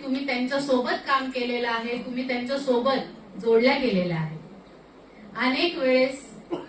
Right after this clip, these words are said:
मी जेव्हा तुमच्यापैकी बऱ्याच जणींना भेटते, मला खूप जणींनी येऊन सांगितलं आहे की माझे सासरे आदरणीय बिपिन दादा कोल्हे साहेब यांच्यामुळे आम्हाला नोकरी लागली आहे.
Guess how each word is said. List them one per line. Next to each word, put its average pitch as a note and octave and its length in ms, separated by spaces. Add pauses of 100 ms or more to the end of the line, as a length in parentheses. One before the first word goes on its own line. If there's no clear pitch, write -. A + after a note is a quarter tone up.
मी B3+ 240
जेव्हा B3+ 340 (260)
तुमच्यापैकी B3 560
बऱ्याच A#3+ 300
जणींना A#3+ 380
भेटते, A3+ 580
मला B3+ 140 (140)
खूप F4 200
जणींनी D#4+ 320
येऊन C4+ 220
सांगितलं A3+ 440
आहे A3 220
की B3 360 (280)
माझे B3 280
सासरे A#3+ 460
आदरणीय A3+ 380
बिपिन B3+ 380
दादा A#3 220
कोल्हे A3+ 320
साहेब G3+ 460 (760)
यांच्यामुळे C#4 640 (420)
आम्हाला B3+ 340
नोकरी A#3 380
लागली F#3+ 300
आहे. F3 260